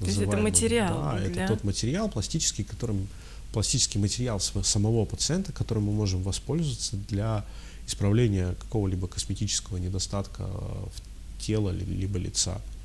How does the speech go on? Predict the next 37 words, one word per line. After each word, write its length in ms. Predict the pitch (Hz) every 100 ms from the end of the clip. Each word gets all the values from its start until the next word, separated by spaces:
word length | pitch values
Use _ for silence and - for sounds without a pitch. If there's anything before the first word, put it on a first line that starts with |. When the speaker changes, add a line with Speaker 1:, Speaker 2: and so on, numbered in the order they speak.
| - - -
Speaker 1:
То 60 | 196
есть 140 | 196
этот 220 | 214 220
натурпродукт 760 | 202 196 208 - 190 190 262 -
не 80 | 196
пропадет? 560 | 208 - 185 - 147 - - - -
Его 160 | 175 190
можно 260 | 196 196
применить 600 | 185 196 196 208 226 - - - 135
Speaker 2:
Да, 120 | 107
его 160 | 104
можно 240 | 147 151 120
Speaker 1:
<laughs> 0 |
в, 40 |
в 20 |
Speaker 2:
применить 340 | 110 113 185 196
Speaker 1:
другой 0 | 214 220
Speaker 2:
прямо 20 | 202
Speaker 1:
области? 180 | 170
Speaker 2:
сейчас, 400 | 170 - 185 170
да, 280 | 107 113 120
и 220 | 98 98
зачастую 480 | 98 101 - - 131
мы 140 | 107 107
занимаемся, 500 | 101 110 104 85 -
в 60 |
принципе, 380 | - 98 - 92
липофилингом, 680 | 90 101 - 196 196 107 90
да, 120 | 87
эта 140 | - -
процедура 460 | 92 - 104 95
так 200 | 87 92
называется. 640 | 101 92 101 160 165 - - - - - - 117
Мы 140 | 107
забираем 560 | 95 101 110 98 82 82 - - 90
жировую 360 | 92 101 98 92
клетчатку 640 | - 104 98 90 - 92